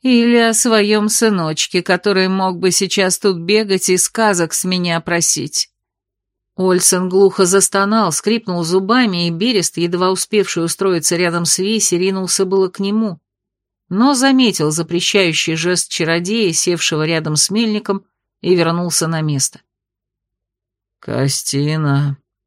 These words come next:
мрачно вздохнул князь, — "все это так. Но и я тоже виноват. Знаешь ведь про мой дар.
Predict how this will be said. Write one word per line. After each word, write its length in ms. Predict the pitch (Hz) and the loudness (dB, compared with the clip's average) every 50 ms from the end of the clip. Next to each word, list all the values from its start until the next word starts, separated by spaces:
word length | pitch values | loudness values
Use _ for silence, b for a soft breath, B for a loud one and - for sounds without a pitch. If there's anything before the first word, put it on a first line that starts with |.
| _ _ _ _ _ - | _ _ _ _ _ -6
мрачно 540 | 151 151 156 160 165 165 151 - - 160 151 | -4 -2 0 0 0 0 0 -2 -4 -2 -2
вздохнул 500 | 143 139 - 151 143 143 - 156 147 139 | -2 -2 -2 -2 -4 -2 -4 -6 -6 -6
князь, — 500 | 139 147 143 135 123 113 120 - - - _ _ _ _ _ _ _ _ _ _ _ _ | -6 -4 -4 -4 -4 -4 -6 -8 -8 -10 _ _ _ _ _ _ _ _ _ _ _ _
"все 360 | - - - - 143 139 151 | -14 -10 -8 -4 0 0 2
это 380 | 165 165 156 147 143 - 151 147 | 2 2 0 0 -2 -2 -4 -4
так. 500 | 143 - 135 131 127 - - - - _ _ _ _ _ _ _ _ _ _ _ _ _ _ _ _ _ - | -4 -4 -6 -6 -6 -8 -12 -20 -20 _ _ _ _ _ _ _ _ _ _ _ _ _ _ _ _ _ -4
Но 400 | 151 151 151 151 156 160 165 165 | 0 2 2 2 2 0 0 0
и 180 | 165 160 156 151 | 0 0 0 0
я 240 | 147 151 165 175 170 | 0 2 0 0 -2
тоже 380 | - 190 185 175 151 160 165 | 0 0 0 0 0 0 -2
виноват. 680 | 156 156 151 151 151 143 131 120 107 95 - _ _ _ _ _ _ _ _ _ _ | 0 0 0 0 0 -2 -2 -4 -8 -12 -16 _ _ _ _ _ _ _ _ _ _
Знаешь 640 | - 127 123 127 117 - 113 127 143 147 139 - - | -12 -10 -8 -6 -6 -4 -4 -2 0 0 0 0 0
ведь 240 | 139 139 139 - - | -2 -2 -2 -4 -4
про 180 | 139 151 151 | -4 -2 -2
мой 220 | 151 151 139 127 127 | 0 0 0 0 -2
дар. 320 | 135 131 117 - - | -2 -6 -6 -8 -12